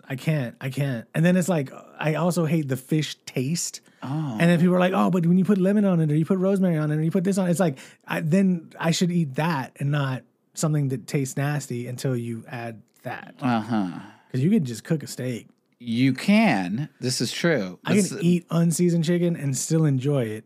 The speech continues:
Speaker 1: but seasoned chicken is amazing.
Speaker 2: Okay.
Speaker 1: But
Speaker 2: I'm not gonna
Speaker 1: fish,
Speaker 2: argue with
Speaker 1: yeah,
Speaker 2: that.
Speaker 1: yeah, fish is just
Speaker 2: But fish.
Speaker 1: So, I mean,
Speaker 2: Wow.
Speaker 1: <sighs>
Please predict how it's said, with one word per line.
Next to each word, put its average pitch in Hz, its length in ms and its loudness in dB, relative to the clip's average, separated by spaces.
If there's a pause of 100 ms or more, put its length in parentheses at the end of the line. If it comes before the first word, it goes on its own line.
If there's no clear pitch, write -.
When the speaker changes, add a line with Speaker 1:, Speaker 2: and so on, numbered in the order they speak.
Speaker 1:
but 135 160 -2
seasoned 220 360 4
chicken 123 220 0
is 104 120 -12
amazing. 117 640 -2 (160)
Speaker 2:
Okay. 90 320 -6 (400)
Speaker 1:
But 113 220 -2 (100)
Speaker 2:
I'm 127 120 4
not 156 140 4
gonna 135 140 4
Speaker 1:
fish, 117 60 4
Speaker 2:
argue 160 200 2
with 107 80 0
Speaker 1:
yeah, 170 160 4
Speaker 2:
that. 143 60 2
Speaker 1:
yeah, 113 160 -2
fish 190 500 0
is 117 80 -6
just 113 140 -10
Speaker 2:
But 101 100 0
fish. - 840 -2 (140)
Speaker 1:
So, - 480 -14
I 113 300 -12
mean, 113 80 -18 (220)
Speaker 2:
Wow. - 60 -10 (1160)
Speaker 1:
<sighs> - 80 -14